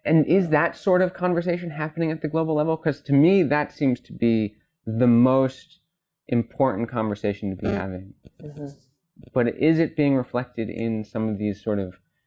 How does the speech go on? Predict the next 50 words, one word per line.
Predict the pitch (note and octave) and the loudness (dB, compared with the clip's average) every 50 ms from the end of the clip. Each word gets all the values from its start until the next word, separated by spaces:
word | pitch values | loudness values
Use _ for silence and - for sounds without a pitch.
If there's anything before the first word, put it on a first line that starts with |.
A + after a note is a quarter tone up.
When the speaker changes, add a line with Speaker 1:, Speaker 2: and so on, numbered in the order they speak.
| _ _ | _ _
Speaker 1:
you | - G#2 | -6 -4
know, | G#2 G2+ G2 | -4 -2 -2
the | G2 G2+ | -2 -4
global | F#2 - G#2 G#2 G#2+ G#2+ G2+ G#2+ | -4 -2 -2 0 0 0 0 0
meetings | G#2 G2+ G2+ G#2 G2 G#2 G2+ G2+ G2 | 0 0 0 0 0 0 0 -2 -2
on | G2 G2 G2 | -4 -4 -4
educa-, | G2 F#2+ G2 F#2+ G2 - - A2+ - - | -4 -4 -6 -6 -8 -10 -14 -12 -10 -8
on | A2+ G#2+ G#2 | -6 -6 -6
climate | - - A2+ G2+ G2+ G2+ F#2+ - | -6 -6 -6 -4 -4 -4 -6 -8
change | - - G2 G2 G2 F#2+ F#2+ F#2 F#2+ | -8 -8 -6 -4 -4 -4 -6 -6 -6
and | G#2 G2+ | -8 -8
sustainability | - - - - - G2+ G2+ G2+ G2 - G#2 G#2 G#2 G#2 G2 G2+ G2 G2 G2 F#2+ F#2 | -10 -12 -14 -8 -6 -4 -2 -2 -2 -2 -2 -2 -2 -2 -2 -4 -4 -4 -6 -6 -8
and, | F#2 F#2+ F#2 F#2 F2+ _ _ _ _ _ _ _ _ | -8 -8 -10 -10 -12 _ _ _ _ _ _ _ _
you | - G2+ G2 | -10 -10 -8
know, | F#2 F2 | -8 -6
what | G2 G2 D2+ | -6 -6 -6
we | G#2 G#2 | -6 -8
can | - - G#2 F#2+ | -6 -6 -4 -4
do? | G2 G#2 G#2+ | -2 -2 -2
Is | G#2+ G#2 | 0 0
that | C3+ C#3 C#3 | 0 0 2
even | C#3 D3+ C#3 C3+ B2+ A#2+ | 2 2 4 4 2 2
being, | A2 B2+ B2 B2 A#2+ | 2 0 0 2 0
like, | A2+ A2 G#2+ - - _ _ _ | 0 -2 -4 -6 -10 _ _ _
you | - C3 | 0 0
know, | A#2 A2 | 2 2
it's | G#2 - | 0 0
Speaker 2:
Mm. | - | 0
Speaker 1:
certainly | E3+ D#3+ C#3+ C3+ B2+ | 0 2 2 2 2
not | A#2+ A#2+ A2 | 2 0 0
an | F#2+ - | -2 0
indicator. | A2 B2 B2+ B2 - - F2+ F2 F2+ F#2+ F#2+ G#2+ B2 - - D#3 - | 2 2 2 2 0 -4 -8 -8 -6 -8 -10 -10 -12 -16 -16 -12 -4
In | - A2+ A2+ A#2 | 0 2 2 4
no | B2 B2+ B2+ A#2+ | 4 4 2 2
way | A#2 A#2 A#2 A2+ A2 G#2+ | 2 2 2 2 2 2
is | G2+ | 2
it | G#2 G#2 | 2 0
an | G2 F#2+ - | 2 2 4
Speaker 2:
Right, | D3+ C#3 C#3+ C#3+ | 6 6 6 6
Speaker 1:
indicator | - G#2 G#2+ G#2+ A2 A2 | 4 2 4 4 4 4
Speaker 2:
yeah. | G#2+ G2+ F2 - - - - | 4 4 2 0 -2 -6 -2
<laughs> | - | 0
Speaker 1:
of | - - - A2 | 0 0 2 2
the | A2 A#2 | 2 4
S | - A#2 A2+ - | 4 4 2 2
D | - A#2+ A2+ | 0 0 0
Gs. | G2 F#2+ A2 B2 A#2 G2 F#2 G#2 G#2 - - D#3+ C3+ - - | 2 2 2 2 2 2 0 -2 -4 -4 -6 -6 -6 -4 -4
<laughs> | D3+ - - - | -6 -6 -6 -4
Speaker 2:
Yeah. | E3 D#3+ D3+ D3 C#3+ C#3+ - - C#3+ - _ _ _ _ _ _ - - - _ _ _ _ _ _ _ _ _ _ _ _ | -4 -2 -2 -2 -2 -4 -6 -10 -18 -20 _ _ _ _ _ _ -20 -20 -20 _ _ _ _ _ _ _ _ _ _ _ _
Yeah, | - A#3 B3 B3 A#3+ A#3+ A#3+ A#3 A#3+ | 4 6 6 6 6 6 4 2 2